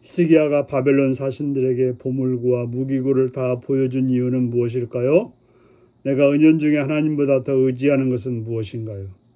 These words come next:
하나님이 경솔한 히스기야에게 선언하신 심판은 무엇인가요? 내가 대인관계에서 경솔하지 않도록 주의할 일은 무엇인가요?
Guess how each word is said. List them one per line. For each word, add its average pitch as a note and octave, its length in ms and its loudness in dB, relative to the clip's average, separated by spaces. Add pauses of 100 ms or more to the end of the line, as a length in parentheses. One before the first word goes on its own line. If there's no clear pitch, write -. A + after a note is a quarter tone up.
(760)
하나님이 C3+ 460 0
경솔한 D3 540 0
히스기야에게 D3+ 800 2
선언하신 E3+ 600 2
심판은 D#3+ 580 -2
무엇인가요? A2+ 760 -4 (1000)
내가 B2+ 340 0
대인관계에서 C#3 1300 2 (320)
경솔하지 C3+ 640 0
않도록 A#2+ 560 -4
주의할 A#2+ 460 0
일은 D3 360 -2
무엇인가요? G2+ 640 -10